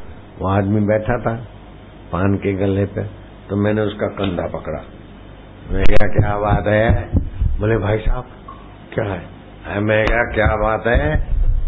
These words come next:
किसको बोल रहे थे? ठिंगू जी, ठिंगू जी।" बोले, "भाई साहब, मैंने तो नहीं बोला।"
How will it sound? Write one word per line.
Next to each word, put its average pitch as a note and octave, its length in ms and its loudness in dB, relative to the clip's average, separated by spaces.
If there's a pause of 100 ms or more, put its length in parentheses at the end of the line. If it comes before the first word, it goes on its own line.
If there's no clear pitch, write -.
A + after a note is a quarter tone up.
(100)
किसको G#2+ 340 -2
बोल A2+ 260 0
रहे A#2 180 0
थे? E3 340 0 (460)
ठिंगू A#2+ 320 0
जी, A#2 160 0
ठिंगू B2 360 -2
जी।" A#2+ 160 -4 (580)
बोले, G#2+ 160 0
"भाई F#2+ 220 0
साहब, B2 300 -4 (200)
मैंने G#2 260 -2
तो F#2+ 60 -6
नहीं A2 160 0
बोला।" C3 280 -2